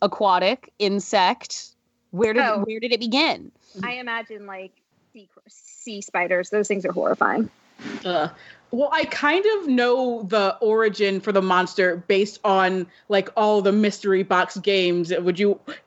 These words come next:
Speaker 3: if I can
Speaker 2: Yes.
Speaker 3: remember enough, it's basically that the monster was much smaller under the sea.
Speaker 1: Uh-huh,
Speaker 3: And,
Speaker 1: uh-huh.
Speaker 3: and, but basically it was growing because there was, like, this, uh, sea nectar under, like, underground that was kind of like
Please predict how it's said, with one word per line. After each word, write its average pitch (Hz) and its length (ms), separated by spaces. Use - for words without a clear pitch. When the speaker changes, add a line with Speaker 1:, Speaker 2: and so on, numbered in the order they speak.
Speaker 3:
if 226 160
I 240 80
can 240 160
Speaker 2:
Yes. 269 160
Speaker 3:
remember 208 300
enough, 185 240
it's 208 160
basically 254 480
that 202 260
the 226 100
monster 240 520
was 262 420
much 226 240
smaller 185 720
under 196 260
the 196 120
sea. 160 500
Speaker 1:
Uh-huh, 175 280
Speaker 3:
And, 214 140
Speaker 1:
uh-huh. 151 80
Speaker 3:
and, 240 400
but 233 180
basically 254 420
it 247 60
was 240 140
growing 220 480
because 208 380
there 196 140
was, 196 160
like, 190 320
this, 190 280
uh, 175 400
sea 214 340
nectar 233 520
under, 226 280
like, 196 280
underground 208 680
that 208 40
was 196 100
kind 233 120
of 208 80
like 196 200